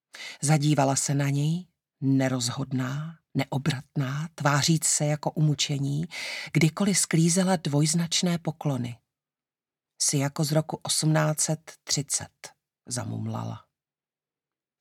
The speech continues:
"Ne tak jako ty," odsekl Alen.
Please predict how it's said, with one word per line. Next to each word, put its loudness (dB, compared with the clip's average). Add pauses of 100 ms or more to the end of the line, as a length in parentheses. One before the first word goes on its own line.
"Ne 6
tak -4
jako -6
ty," -8 (380)
odsekl -4
Alen. -8